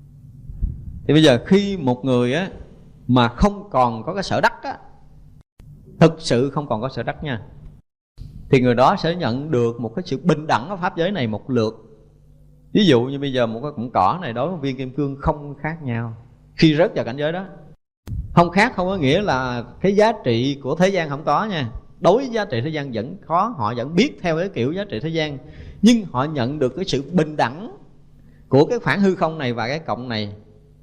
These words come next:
Một viên kim cương để trên giữa ba cái này họ sẽ thấy không khác nhau ở cái chỗ mà không ngã không pháp đó.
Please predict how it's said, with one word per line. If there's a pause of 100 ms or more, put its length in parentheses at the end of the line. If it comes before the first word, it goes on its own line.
(960)
Một
viên
kim
cương
để
trên
giữa
ba
cái
này
họ
sẽ
thấy (500)
không
khác
nhau (1000)
ở
cái
chỗ
mà (540)
không
ngã
không
pháp
đó.